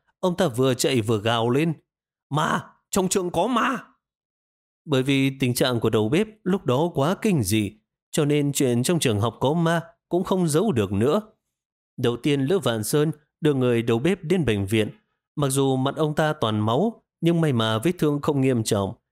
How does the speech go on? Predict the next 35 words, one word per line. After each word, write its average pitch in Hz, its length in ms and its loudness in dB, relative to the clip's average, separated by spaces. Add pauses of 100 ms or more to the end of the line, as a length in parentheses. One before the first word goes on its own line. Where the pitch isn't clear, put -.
(120)
chỉ 127 160 0
là 117 180 2
thái 160 260 0
dương 147 260 2
bị 120 80 0
đập 117 200 -4
rách 143 280 -2
mà 98 220 0
thôi. 143 300 0 (880)
Sau 131 180 0
đó 131 300 0
người 117 100 2
đầu 104 200 0
bếp 165 220 0 (280)
kể 117 240 0
cho 151 120 0
Lữ 165 180 2
Vạn 113 220 -2
Sơn 135 280 0
nghe, 147 220 0 (340)
bởi 127 120 0
vì 131 200 2
ông 151 220 -2
ta 151 140 0
vẫn 185 200 -2
canh 185 200 0
cánh 202 300 0
trong 180 220 0
lòng 101 320 0 (200)
chuyện 123 340 0
phòng 117 240 -2
bếp 220 200 0
mất 208 200 -2
đồ 107 180 2
ăn, 151 240 0